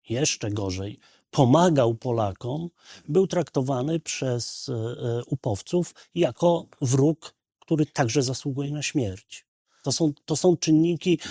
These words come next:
które nam po latach oczywiście, mm,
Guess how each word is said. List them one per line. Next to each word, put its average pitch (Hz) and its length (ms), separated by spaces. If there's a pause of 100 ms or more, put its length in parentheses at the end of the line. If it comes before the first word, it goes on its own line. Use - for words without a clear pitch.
(280)
które 143 300
nam 151 260
po - 140
latach 123 460
oczywiście, 123 800 (580)
mm, 123 340